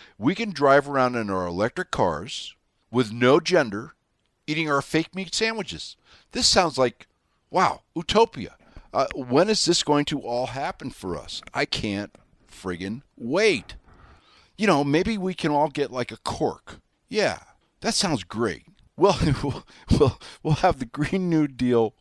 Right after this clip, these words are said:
cork. That's terrific. <laughs> Who's driving this? Oh, it's our buddy Bill Gates,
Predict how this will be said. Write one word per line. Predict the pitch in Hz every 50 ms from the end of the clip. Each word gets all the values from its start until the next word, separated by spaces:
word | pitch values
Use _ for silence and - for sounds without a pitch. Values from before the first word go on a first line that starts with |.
| _ _
cork. | - - - 175 120 - - - - - _ _ _ _
That's | - 127 113 - - - - -
terrific. | - 147 156 156 139 - - - - _ _ - - - - - -
<laughs> | 147 - - - 101 110 - - 67 85 _ _ _ _ _ _ _ - 135
Who's | 143 208 233 185 156
driving | 165 202 202 208 190 156 143 120 104
this? | 92 80 - - - - -
Oh, | 165 170 170 175 190 - -
it's | 143 113 - 113
our | 104 101
buddy | 90 87 120 131 143 135
Bill | 113 - 113 110 110
Gates, | 104 - 92 85 73 - - - - - -